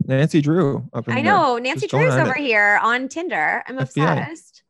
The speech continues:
Speaker 2: I love Nancy Drew. She's a personal hero of mine.
Speaker 1: What other ones?
Speaker 2: Uh, books that I read. Um, Chronicles of Narnia was huge for me.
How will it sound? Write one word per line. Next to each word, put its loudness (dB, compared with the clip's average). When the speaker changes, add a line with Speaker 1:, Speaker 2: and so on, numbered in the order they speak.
Speaker 2:
I 0
love -2
Nancy -6
Drew. -8
She's -14
a -20
personal -8
hero -10
of -14
mine. -18
Speaker 1:
What 2
other 4
ones? -2
Speaker 2:
Uh, 4
books -6
that -8
I -4
read. -4
Um, -2
Chronicles -8
of -8
Narnia -6
was -10
huge -10
for -8
me. -6